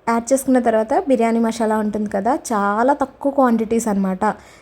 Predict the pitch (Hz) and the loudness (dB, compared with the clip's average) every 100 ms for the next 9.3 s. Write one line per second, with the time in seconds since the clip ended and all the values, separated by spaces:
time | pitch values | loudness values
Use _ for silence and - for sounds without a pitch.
0 | - 208 220 214 220 240 320 254 233 220 | 0 4 4 4 2 2 4 4 2 0
1 | 214 220 220 214 220 240 269 254 240 233 | 0 0 2 2 2 2 2 2 2 2
2 | 233 233 226 220 262 403 370 269 277 254 | 0 -2 0 0 0 2 2 2 4 4
3 | 202 180 160 190 - _ _ - 208 190 | 4 0 -2 -8 -20 _ _ -2 2 2
4 | - - - 247 254 285 302 262 247 233 | -2 -20 -4 2 4 4 4 2 2 0
5 | 269 285 269 233 233 - - 294 262 220 | -2 0 4 4 2 -4 0 6 6 6
6 | - 214 254 415 - 277 277 226 214 220 | -2 -2 0 0 0 4 4 4 2 0
7 | 202 202 - 208 196 190 208 330 427 349 | 0 -2 -6 -4 -2 -2 0 2 2 2
8 | 214 202 202 202 202 220 233 262 226 208 | -2 0 0 0 -2 -2 4 4 4 0
9 | 202 202 202 | -2 0 -2